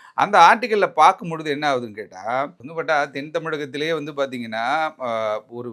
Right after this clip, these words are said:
மிக ப-, சிறப்பு என்னன்னு கேட்டா, நாட்டின், அ, முக்கிய இரு முனைகளாக காஷ்மீர் to கன்னியாகுமரி என்பார்கள். இந்த கன்னியாகுமரி தமிழகத்தின் தென் மாவட்டத்தில் தான்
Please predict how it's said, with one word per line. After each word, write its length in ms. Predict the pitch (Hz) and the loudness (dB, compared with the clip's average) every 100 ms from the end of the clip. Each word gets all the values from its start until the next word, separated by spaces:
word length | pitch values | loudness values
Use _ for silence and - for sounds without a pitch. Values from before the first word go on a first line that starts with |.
| 107 | -12
மிக 200 | 113 160 160 127 | -6 -2 -2 -4
ப-, 220 | 131 117 | -10 -10
சிறப்பு 400 | - 147 185 175 | -8 -4 -4 -4
என்னன்னு 220 | 165 147 | -8 -8
கேட்டா, 240 | 127 117 143 185 127 | -10 -2 0 0 0
நாட்டின், 540 | 123 165 180 190 170 | 4 4 4 -2 -4
அ, 120 | 143 127 107 - | -2 -2 -4 -8
முக்கிய 480 | 131 156 - 214 180 | -10 -10 0 2 2
இரு 220 | 139 160 | 0 -6
முனைகளாக 480 | 160 165 170 156 170 170 | -6 -2 2 2 0 0
காஷ்மீர் 500 | 147 170 180 180 165 | 2 2 0 -14 -12
to 100 | 139 | -6
கன்னியாகுமரி 600 | 139 139 160 131 131 131 | -4 -4 -8 -10 -10 -10
என்பார்கள். 460 | 113 110 98 92 _ _ _ _ - | -10 -8 -8 -10 _ _ _ _ -10
இந்த 180 | 156 165 | -2 0
கன்னியாகுமரி 580 | 139 165 196 185 170 180 | 0 2 2 0 -6 -4
தமிழகத்தின் 560 | 151 175 175 143 151 | -2 -2 -4 -6 -12
தென் 180 | 127 147 | -10 -4
மாவட்டத்தில் 500 | 180 165 139 127 123 | -2 -2 -2 -10 -6
தான் 220 | 127 151 | -2 -4